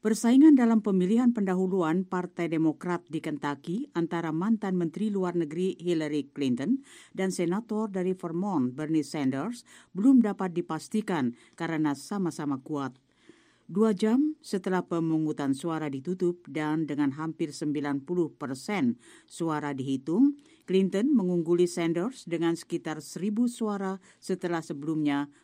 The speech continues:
pada satu saat Sanders unggul beberapa ratus suara pada malam hari itu.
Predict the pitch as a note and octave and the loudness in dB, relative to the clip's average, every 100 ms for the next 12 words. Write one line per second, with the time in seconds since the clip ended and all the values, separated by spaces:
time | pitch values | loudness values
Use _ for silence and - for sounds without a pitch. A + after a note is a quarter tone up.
0 | - D3 C#3 C#3 C3+ D#3 C#3 C3+ C3+ D3+ | -10 -8 -4 -6 -6 -8 -6 -8 -8 -6
1 | D#3+ G3+ - D#3 D3+ E3+ G3 - B3 A#3+ | -6 -6 -4 -2 -2 -4 -8 -4 2 4
2 | A3+ C#3+ B2+ _ - D#3+ C#3+ D3+ C#3+ C3+ | 4 2 -2 _ -6 -6 -4 -6 -6 -8
3 | C#3 C3+ C3+ C3+ - B2 A#2+ D3 B3 C4 | -8 -8 -8 -10 -8 -6 -4 -6 -8 -10
4 | _ _ - E3 D3+ C#3+ C#3+ C#3 C#3 C3+ | _ _ -8 -6 -4 -4 -6 -4 -4 -2
5 | C3 B2+ B2 C3 C3 A#2+ D#3 D#3 C3 | -2 -4 -4 -6 -6 -6 -6 -4 -4